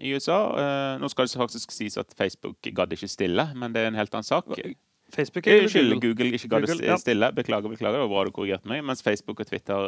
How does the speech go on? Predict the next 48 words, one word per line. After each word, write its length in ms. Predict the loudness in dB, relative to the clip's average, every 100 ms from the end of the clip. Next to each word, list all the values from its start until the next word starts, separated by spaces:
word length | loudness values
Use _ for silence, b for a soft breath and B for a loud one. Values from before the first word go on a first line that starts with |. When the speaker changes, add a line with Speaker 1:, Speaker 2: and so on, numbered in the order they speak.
| 0
Speaker 1:
eh, 760 | 0 0 0 0 -2 -10 -10
ble 200 | -2 0 2
det. 100 | 0 B B B B 2
Ehm, 400 | 4 6 4 -2 -6
og 320 | -2 0 2
tanken 340 | 4 2 2 2
her 180 | 4 4
er 220 | 6 6 4
om 100 | 2
man 160 | -2
kan 120 | -2
finne 240 | 0 0 0
en 80 | -2
eller 100 | -2
annen 80 |
slags 160 | -4 -4
løsning 540 | 0 0 0 -6 -8 -10
i 60 |
forhold 400 | -6 -4 -2 -2
til 300 | -2 -2 -2 0
det, 340 | 0 2 -2 b b _
det 160 | 0 2
man 320 | 2 -2 -6 b b b b b
bruker 380 | -2 0 2 2
disse 160 | 2 0
plattformene 720 | 0 -2 0 0 0 0 -2
for, 240 | 0 0 0
om 60 | 0
man 180 | 0 2
har 80 |
mulighet 400 | 0 0 0 0
til 180 | 0 -2
å 80 | -2
stoppe, 480 | -4 -8 _ _ 0
eh, 560 | 2 2 2 0 -2 -4
utfordringen 640 | -6 -8 -8 -6 -8 -8 -10
i 60 |
fake 340 | -2 0 0 -6
news, 320 | -10 -10 -8
og 40 | -2
det 140 | -2
at 100 | -2
du 120 | -6
blir, 280 | -4 -2 0
eh, 200 | 2 0 -2 B B B B 2
kan, 260 | 2 4 2
eh, 320 | 4 4 2
bli 220 | 0 -2